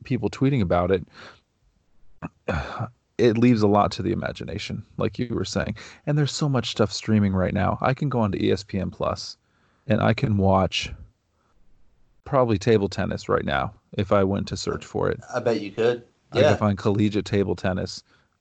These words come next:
Speaker 1: and they would have it streaming live. And I know there's money that's involved, and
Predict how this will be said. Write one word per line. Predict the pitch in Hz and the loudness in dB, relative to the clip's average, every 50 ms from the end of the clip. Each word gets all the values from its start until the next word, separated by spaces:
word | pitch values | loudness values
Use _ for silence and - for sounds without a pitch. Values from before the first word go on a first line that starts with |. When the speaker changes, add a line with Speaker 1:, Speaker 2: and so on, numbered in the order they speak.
| _ _ _ _ _ _ _ _ _ _ _ _ | _ _ _ _ _ _ _ _ _ _ _ _
Speaker 1:
and | - 117 113 104 101 98 98 95 95 - | -2 0 2 2 4 2 0 -2 -2 -2
they | - 110 101 | 0 2 2
would | 98 98 101 | 2 2 2
have | 98 92 98 98 95 101 | 2 2 0 0 0 -2
it | 87 - | -4 -4
streaming | - - - 113 104 98 95 90 | -8 -10 -6 -4 -4 -2 -4 -4
live. | 95 92 - - - 123 - - | -6 -6 -6 -6 -8 -10 -8 -6
And | - 120 131 | -4 -2 0
I | 139 | 0
know | 143 139 131 127 120 113 - - - _ _ _ - | 2 4 4 4 2 0 -4 -16 -20 _ _ _ -2
there's | 139 135 117 104 | 0 0 0 0
money | 104 98 98 98 98 98 | 0 -2 0 0 0 0
that's | 95 95 87 - | 0 0 -2 -2
involved, | 98 92 87 95 90 90 92 92 92 95 95 92 92 92 - | -4 -4 -2 0 0 0 2 0 0 0 0 -2 -2 -2 -4
and | 90 92 95 | -4 -4 -4